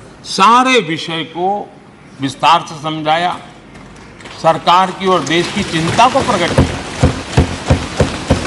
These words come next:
और उसमें देश की जनता को जागरूक करने का भी प्रयास था। उसमें इस पूरे सदन की तरफ से एक विश्वास का संदेश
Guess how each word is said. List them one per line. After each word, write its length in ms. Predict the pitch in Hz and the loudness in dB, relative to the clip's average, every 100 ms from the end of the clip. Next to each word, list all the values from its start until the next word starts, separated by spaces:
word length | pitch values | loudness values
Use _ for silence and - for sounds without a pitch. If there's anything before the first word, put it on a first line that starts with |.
| - - - - - - - - - - - - - - - - - - - - - - - | -2 0 0 0 -2 -2 -2 -2 -2 -2 -2 -2 -2 -2 -2 0 0 0 -2 -4 -4 -2 2
और 120 | 220 240 | 4 2
उसमें 400 | 220 196 254 269 277 - - - - - - - - - - - - - - | -2 -2 0 0 -2 -8 -12 -14 -14 -12 -12 -12 -12 -14 -14 -14 -14 -14 -4
देश 220 | 139 185 180 | 2 4 2
की 140 | 214 | -2
जनता 400 | 147 160 165 175 | 0 0 2 2
को 140 | 180 180 | 2 2
जागरूक 420 | 131 127 143 175 185 | 4 2 4 0 -2
करने 200 | 170 175 | -4 -2
का 120 | 175 | -2
भी 120 | 165 180 | -2 -2
प्रयास 340 | 156 160 160 | 0 2 0
था। 180 | - 170 - - - - - - - - - - - - | -4 -10 -12 -18 -20 -20 -14 -12 -12 -12 -14 -14 -14 -2
उसमें 440 | 170 - 175 208 226 - - - - - - - - 196 | -2 0 0 0 0 -2 -12 -18 -18 -20 -20 -20 -4 0
इस 140 | 214 | 0
पूरे 420 | - 214 254 262 214 | 0 2 4 2 2
सदन 360 | 190 185 208 | 0 4 2
की 140 | 202 214 | 2 0
तरफ 280 | 208 208 208 | 0 -2 0
से 80 | 214 | -2
एक 60 | 175 | 0
विश्वास 500 | 151 147 156 196 190 | -2 0 2 4 2
का 140 | 196 | -2
संदेश 420 | 156 165 175 202 | -2 -2 0 0